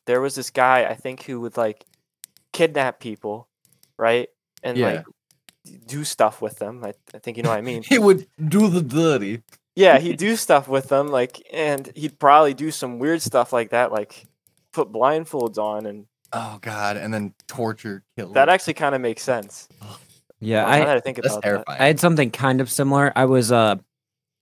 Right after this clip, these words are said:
Speaker 3: in Alaska, actually, and I was investigating the basement of this, uh, office building is the best way I can explain it.
Speaker 2: Office building.
Speaker 3: But what was there before was, it was actually the town's funeral home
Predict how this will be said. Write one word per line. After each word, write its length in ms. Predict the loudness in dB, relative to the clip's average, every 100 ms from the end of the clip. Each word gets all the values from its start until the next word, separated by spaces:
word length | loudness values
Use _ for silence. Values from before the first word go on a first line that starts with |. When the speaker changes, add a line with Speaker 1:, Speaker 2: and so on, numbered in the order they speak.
| _ _ 0
Speaker 3:
in 80 | 2
Alaska, 460 | 4 4 2 0
actually, 680 | 0 0 -2 -4 -4 -4 -4
and 200 | -4 -2
I 120 | -2
was 320 | -2 -4 -4
investigating 880 | -2 -2 0 -2 0 0 0 -2 -6
the 300 | -8 -4 -2
basement 520 | -2 -2 -2 -4 -4
of 220 | -4 -6 -4
this, 340 | -6 -6 -6
uh, 300 | -2 -2 -4 -8 _ _ _ -20 -20 -20 -20 _ _ -20 -6
office 340 | -4 -2 -4 -4
building 280 | -6 -6
is 100 | -8 -4
the 40 |
best 220 | -4 -2
way 140 | -4 -4
I 60 |
can 140 | -6 -8
explain 440 | -10 -12 -10 -2
it. 20 |
Speaker 2:
Office 440 | -2 -2 -6 -18 -16
building. 220 | -18 -20 _ -20 _ _ _ _ 0
Speaker 3:
But 180 | 0 2
what 140 | 0
was 140 | 0 2
there 180 | 2
before 840 | 2 -2 -4 4 6 6 4 2 -2 _ -2
was, 440 | 2 2 2 -2
it 80 | -4
was 180 | -2 0
actually 320 | 0 0 -2
the 120 | -2
town's 400 | -2 -2 -2 -4
funeral 500 | -4 0 2 4 2
home 400 | 2 0 0 -2